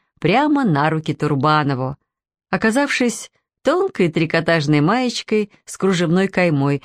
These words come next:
то есть простым нательным бельем, которое, наверное, подошло бы какому-нибудь юному узкогрудому существу вроде школьницы, не сдавшей нормативы готовности к труду и обороне страны.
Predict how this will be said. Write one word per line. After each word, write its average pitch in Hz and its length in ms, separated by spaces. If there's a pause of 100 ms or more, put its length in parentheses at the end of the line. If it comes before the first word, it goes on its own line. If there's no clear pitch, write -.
(160)
то - 80
есть 180 300 (220)
простым 226 400
нательным 202 500
бельем, 196 400
которое, 156 380
наверное, 156 600 (220)
подошло 170 480
бы 165 220 (240)
какому-нибудь 165 680
юному 196 420
узкогрудому 165 680
существу 175 600
вроде 165 320
школьницы, 143 760 (520)
не 208 180
сдавшей 226 560
нормативы 180 680
готовности 151 680
к - 80
труду 147 520
и 233 80
обороне 143 540
страны. 262 520